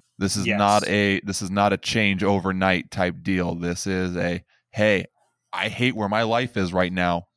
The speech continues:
Speaker 1: I know I'm due for something better." Start setting a course to get out of that situation that you're in, whether it's moving to a new city, finding, you know, if, you know, if there's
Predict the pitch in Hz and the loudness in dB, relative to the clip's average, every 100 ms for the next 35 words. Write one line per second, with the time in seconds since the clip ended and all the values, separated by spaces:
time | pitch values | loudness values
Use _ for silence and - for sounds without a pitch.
0 | - 101 110 104 104 107 113 98 - 92 | -4 -2 -2 -4 -2 0 0 0 0 0
1 | 92 90 - - 120 107 95 - 90 92 | -2 -6 -12 0 2 2 -2 -2 -2 -2
2 | 90 104 90 92 - _ - - 107 - | 2 4 4 -2 -8 _ -6 0 0 0
3 | 117 107 107 80 90 - 113 110 85 - | -2 0 0 -4 -6 -4 0 0 0 -6
4 | - _ _ _ _ - 107 98 92 85 | -16 _ _ _ _ -4 0 2 0 -4
5 | - - 107 98 95 92 85 - - 92 | -12 -6 -2 0 0 0 -2 -4 -6 -4
6 | 87 95 85 90 87 90 87 85 95 92 | -4 -4 -4 -2 -2 -2 -2 -6 -4 -4
7 | 92 87 92 90 85 - 85 85 - _ | -4 -6 -8 -6 -8 -6 -4 -4 -10 _
8 | _ 98 95 92 92 - 87 82 85 - | _ -4 -4 -6 -10 -10 -8 -6 -8 -12
9 | _ _ _ - 87 82 85 - | _ _ _ -12 -10 -6 -8 -8